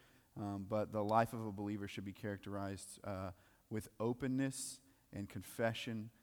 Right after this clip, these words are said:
uh, and life around Christ and around the gospel face to face. And so the way we, we see that is community groups.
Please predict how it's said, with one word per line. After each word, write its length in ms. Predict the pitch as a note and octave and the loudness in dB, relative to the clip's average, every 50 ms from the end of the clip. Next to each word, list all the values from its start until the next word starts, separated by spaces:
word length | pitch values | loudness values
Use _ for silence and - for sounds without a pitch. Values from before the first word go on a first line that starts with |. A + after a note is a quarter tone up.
| _ - _ | _ -20 _
uh, 160 | - G2 F#2+ - | -8 -6 -6 -4
and 160 | - G2+ G2+ G2+ | -4 -4 -2 0
life 500 | G2 G2+ G#2 G#2+ A2 A2 G#2+ G#2+ - - - | 2 4 6 6 6 6 2 -2 -6 -6 -6
around 640 | G#2 G#2 G2+ G2+ G#2 A2 A2 A#2 A#2+ A#2+ A2+ G#2+ A2+ | -4 -4 -2 0 2 2 4 4 2 2 0 -2 -4
Christ 480 | - - - G2 F#2+ F#2 F#2+ - - - | -6 -6 -6 -4 -4 -4 -6 -8 -10 -8
and 120 | F2+ G2 | -6 -6
around 420 | F#2+ F#2+ G2 G#2 G#2+ A2 A#2 A2+ | -6 -4 -2 0 0 2 2 0
the 80 | A2 A2 | 0 -2
gospel 580 | F#2+ G2+ G2 G2 G2 G2 - - G2+ F#2+ F#2 - - - - _ - - | -2 -2 -2 -2 -4 -4 -8 -8 -6 -6 -6 -8 -12 -18 -20 _ -6 -2
face 240 | A#2 A2 A2+ A2 - | 0 0 0 0 -2
to 100 | - A2 | -6 -8
face. 380 | - - G2+ F#2+ F#2 F#2 - | -6 -4 -4 -4 -4 -6 -6
And 100 | - G#2+ | -8 -6
so 200 | - - G#2+ G#2 | -4 -2 -2 0
the 80 | G2 G#2 | 0 0
way 180 | G2+ A2 A#2 A#2 | 0 0 2 2
we, 220 | A2+ A#2 G#2+ G2+ | 2 0 -2 -2
we 140 | - G2+ G#2 | -2 -4 -4
see 160 | - - G#2+ | -4 -4 -2
that 120 | G#2 G2+ | -2 -2
is 140 | G2+ G2 - | -2 -4 -4
community 400 | - - G2+ G2+ G2+ G2+ G2+ G2+ | -4 -4 -4 -2 -2 -2 -2 -4
groups. 380 | F#2+ - G2 G2 F#2+ - - | -4 -4 -6 -6 -6 -8 -12